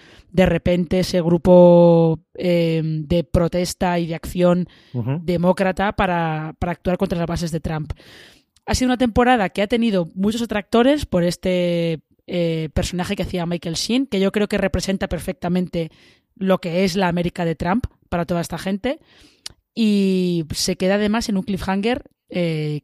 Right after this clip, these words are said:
Speaker 1: que yo tengo ver, tengo mucha curiosidad por ver cómo sigue esto, porque al final lo que te, lo que te muestra es que, eh, ha llegado un punto en el que, eh, el mundo está en el punto de todo vale.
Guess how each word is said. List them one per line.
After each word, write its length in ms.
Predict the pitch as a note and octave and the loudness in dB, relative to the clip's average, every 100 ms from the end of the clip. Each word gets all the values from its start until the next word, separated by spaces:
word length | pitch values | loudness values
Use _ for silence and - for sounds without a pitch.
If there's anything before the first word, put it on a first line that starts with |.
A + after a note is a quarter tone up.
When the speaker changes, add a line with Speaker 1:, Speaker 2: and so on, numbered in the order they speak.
| - | -6
Speaker 1:
que 140 | D#3+ | -4
yo 100 | D#3+ | -4
tengo 240 | - G3 | -2 -2
ver, 200 | G#3 A3 | 0 -2
tengo 240 | - F3 F#3+ | -2 -8 -6
mucha 180 | A#3+ C4 | -4 -2
curiosidad 340 | G#3 F#3 E3+ | -2 -4 -4
por 180 | - D#3+ | -2 0
ver 280 | E3+ E3 D#3 - - - | 0 0 -4 -12 -16 -2
cómo 180 | F3 | 0
sigue 300 | F3 E3+ D#3+ | 0 -2 0
esto, 240 | A3 - G3 | -2 0 -2
porque 160 | F3 | 0
al 60 | F3 | -2
final 300 | - F3 F#3+ | -4 -2 2
lo 80 | A3+ | 2
que 120 | A#3 | 2
te, 240 | G#3+ G3+ - - - | 0 0 -2 -14 -4
lo 120 | F#3 | 0
que 100 | F#3+ | 2
te 240 | F#3+ F3+ F3 | 4 2 4
muestra 540 | F3 G3 - A3+ A3+ | 4 2 2 2 2
es 200 | A#3+ C4 | 2 0
que, 480 | - G#3 A3 B3+ C4+ | -2 0 2 2 -2
eh, 840 | - F#3+ F3+ E3+ E3 D#3+ D3+ D3 D3 - - - _ - | -2 0 2 2 0 -2 -4 -4 -8 -12 -20 -20 _ -6
ha 80 | F#3+ | -2
llegado 260 | G3+ G#3+ | 2 2
un 80 | G#3 | 2
punto 440 | - A#3 A#3 C4 D4 | 4 2 4 4 4
en 100 | G3 | 0
el 180 | F3 F3 | -2 -2
que, 380 | E3+ E3 D#3 - _ _ - | -2 0 -2 -6 _ _ -8
eh, 520 | F3+ E3+ D#3+ D#3+ D3+ - | -2 -2 -2 -4 -8 -8
el 140 | G3 E3+ | -4 0
mundo 260 | F3 G3+ | 0 2
está 200 | A#3 - | 0 0
en 60 | G#3 | -2
el 100 | G3 | 0
punto 320 | G3+ G3+ G3+ | -2 0 0
de 180 | G#3+ B3 _ _ _ _ | 0 -4 _ _ _ _
todo 180 | - A3 | 2 4
vale. 300 | E3+ D3+ C#3+ | 4 -2 -8